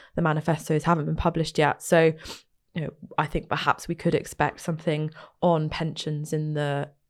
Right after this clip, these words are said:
perhaps in the Tory manifesto. It's not necessarily gonna be a big vote winner for the general public, as from their perspective, you know, doctors are very high earners. So how's that gonna benefit the public? But then I suppose if you, if you,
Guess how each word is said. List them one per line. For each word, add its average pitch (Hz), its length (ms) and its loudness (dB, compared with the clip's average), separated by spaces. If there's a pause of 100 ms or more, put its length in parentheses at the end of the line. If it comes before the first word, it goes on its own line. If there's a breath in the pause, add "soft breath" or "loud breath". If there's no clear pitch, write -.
(320)
perhaps - 320 -6
in 156 60 -2
the 147 60 -4
Tory 170 280 2
manifesto. 165 800 2 (840 loud breath)
It's - 160 -2
not 175 380 2
necessarily 165 580 -2
gonna 165 160 -2
be 160 120 0
a 160 40 2
big 160 300 -4
vote 156 220 0
winner 165 400 -2 (120)
for 156 380 0
the 170 60 -2
general 156 300 0
public, 165 640 0
as 156 260 -2
from 160 140 -2
their 156 160 -4
perspective, - 840 -6 (800 soft breath)
you 165 80 -6
know, 147 180 -4 (120)
doctors - 280 0
are 180 60 -4
very 165 140 2
high 180 240 8
earners. 180 360 8
So 156 460 6 (560 soft breath)
how's 170 180 -8
that 147 140 -4
gonna 160 140 -4
benefit 156 340 -2
the - 60 -6
public? 185 320 4
But 175 80 6
then 180 100 8
I 175 60 6
suppose 180 440 6
if 160 160 -2
you, 170 200 2 (300 loud breath)
if 180 160 2
you, 175 260 0